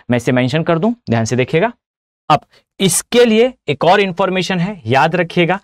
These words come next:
कि ये जो डॉल्फिन आपने देखी, यानी कि यंगत सिक्यांग डॉल्फिन, ये यंगत सिक्यांग डॉल्फिन नहीं है वास्तविकता में। इसका प्रॉपर और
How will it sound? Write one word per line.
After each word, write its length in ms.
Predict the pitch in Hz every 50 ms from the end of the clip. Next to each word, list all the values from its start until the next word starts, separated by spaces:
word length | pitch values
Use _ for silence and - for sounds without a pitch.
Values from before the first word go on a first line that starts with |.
| - _ _ _ _ -
कि 80 | - 170
ये 320 | 170 151 139 156 185 214
जो 100 | 196 220 202
डॉल्फिन 360 | 180 170 165 160 - 185 180
आपने 340 | 156 160 - - 170 170 165
देखी, 440 | 147 131 139 135 - - 107 85 78 _ _ _
यानी 240 | - 120 131 139 135
कि 200 | 117 - 185 190 - _ _ _ _ _ -
यंगत 320 | 139 147 156 151 196 185
सिक्यांग 500 | - - 156 - - 147 135 143 165 160
डॉल्फिन, 420 | 120 120 120 120 - - 117 87 - _ _ _ - - - -
ये 180 | 120 127 277 214
यंगत 340 | 151 139 139 151 165 214 -
सिक्यांग 420 | - 208 - - 202 196 208 190
डॉल्फिन 420 | 147 139 135 135 - - 190 208 190
नहीं 320 | 147 147 147 139 170 208 208
है 120 | 175 185
वास्तविकता 580 | 156 127 117 - - - - 98 - - - 85
में। 140 | 87 87 - _ _ _ _ - - - _ - -
इसका 420 | 165 165 - - - - 208 240
प्रॉपर 640 | 240 - _ - 226 220 131 135 135 - 196 208 233
और 80 | 233